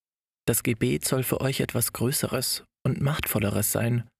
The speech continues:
als die auswendig gelernten Worte zu wiederholen, mit denen ihr nichts erreicht, wenn ihr keine geistige Erhebung habt. Gewöhnt euch nicht an, nur mit Worten zu beten. Betet mit dem Geist.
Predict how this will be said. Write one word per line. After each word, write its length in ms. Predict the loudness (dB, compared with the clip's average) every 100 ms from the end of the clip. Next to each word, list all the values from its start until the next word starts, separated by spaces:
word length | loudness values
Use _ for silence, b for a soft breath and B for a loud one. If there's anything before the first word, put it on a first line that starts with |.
| _ -2
als 220 | -2 0
die 160 | 0
auswendig 560 | 0 -2 0 2 2 0
gelernten 560 | 0 0 0 0 0 2
Worte 260 | 0 -2
zu 160 | -2 0
wiederholen, 680 | 0 2 2 4 2 0 B B _
mit 160 | -2 2
denen 240 | 2 4
ihr 100 | 2
nichts 300 | 2 0 -2
erreicht, 580 | -2 0 0 0 -4 -10 -16 _
wenn 160 | 0 0
ihr 80 | 0
keine 380 | 0 0 0 0
geistige 500 | -2 -2 -2 -2 0
Erhebung 560 | 0 0 0 0 0
habt. 320 | -2 -8 -14 _ _ _ _ _ _ _ _ _ _ _ _ _ _ _ _ _ _ _ _ _ _ 0
Gewöhnt 320 | 4 4 2
euch 160 | 0
nicht 240 | 0 -2 -2
an, 360 | 2 2 0 -2 0
nur 160 | 2
mit 200 | 2 0
Worten 380 | -2 -2 0 0
zu 120 | 0
beten. 420 | -2 -2 -4 -10 _ _ _ _ _ _ _ _ _ _ _ 0
Betet 360 | 2 0 0
mit 160 | -2 0
dem 140 | 0
Geist. 480 | 0 -2 -4 -6